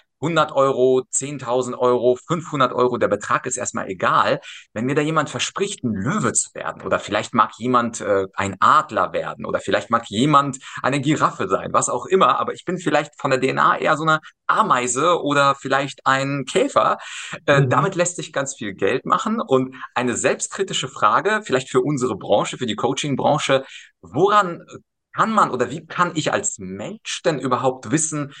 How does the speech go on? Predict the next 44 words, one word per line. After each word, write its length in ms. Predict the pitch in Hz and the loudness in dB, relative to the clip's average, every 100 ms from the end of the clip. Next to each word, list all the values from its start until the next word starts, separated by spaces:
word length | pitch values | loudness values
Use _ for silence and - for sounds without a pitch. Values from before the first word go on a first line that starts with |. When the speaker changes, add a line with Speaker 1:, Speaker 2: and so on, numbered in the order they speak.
| - _ | -20 _
Speaker 1:
wo 160 | 143 | -6
ist 280 | 160 156 - | -4 -6 -8
für 80 | - | -6
mich 220 | 135 143 | -4 -2
das 260 | - - - | -4 -4 -6
Ende 260 | - 143 131 | -6 0 2
der 140 | 104 | 0
Fahnenstange? 800 | 95 - 214 208 117 - 104 113 | -2 0 2 2 0 0 0 0
Weil 160 | 113 107 | 0 -2
die 160 | 98 - | -4 -8
Trainer 440 | - 160 214 214 | -6 -2 0 2
ja 180 | 143 104 | 2 2
sagen, 400 | 101 101 110 139 - - _ | 2 2 2 -2 -8 -20 _
du 80 | |
kannst 400 | 107 113 104 - | -6 -4 -4 -4
noch 240 | 120 135 - | 0 0 0
mehr, 400 | 170 170 185 - - - | 0 2 0 -2 -14 -12
du 80 | |
kannst 360 | - 120 - - | -4 -2 -2 -2
noch 220 | 127 156 | -4 -2
mehr 180 | 175 170 | -4 -2
optimieren 640 | 156 - 156 151 160 165 | -4 -4 -2 0 2 0
und 160 | 156 110 | 0 0
wenn 140 | 117 | 0
du 100 | 107 95 - | 0 -4 0
dieses 340 | 226 247 240 | 0 0 -4
Training 380 | - 208 196 180 | -4 -4 -2 0
noch 180 | 170 165 | -2 0
dazu 400 | 151 - 247 220 | 0 -2 -6 -8
buchst 420 | 98 87 - - - - | -10 -8 -10 -10 -14 -20
für 240 | - 123 120 | -4 2 2
nur 320 | 113 104 95 | 4 2 2
tausendneunhundertfünfundneunzig 1700 | - 190 247 240 226 214 156 156 156 147 143 - 147 135 123 123 123 | 2 2 2 -2 -6 -2 2 2 2 -2 -2 -2 0 2 2 0 2
Euro 240 | 135 123 | 4 4
und 260 | 113 107 113 | 0 -4 0
neunundneunzig 640 | 123 127 117 113 110 - | 2 2 0 -2 -4 -4
Cent, 280 | 120 87 - - - _ | -4 -6 -14 -20 -20 _
dann 440 | 135 151 156 135 - | 0 2 2 -4 -10
findest 360 | - 131 110 127 | -2 0 0 -2
du 60 | |
den 160 | 107 98 | -4 0
Löwen 300 | 98 95 92 | 2 2 0
in 100 | 90 | -10
dir. 200 | - | -10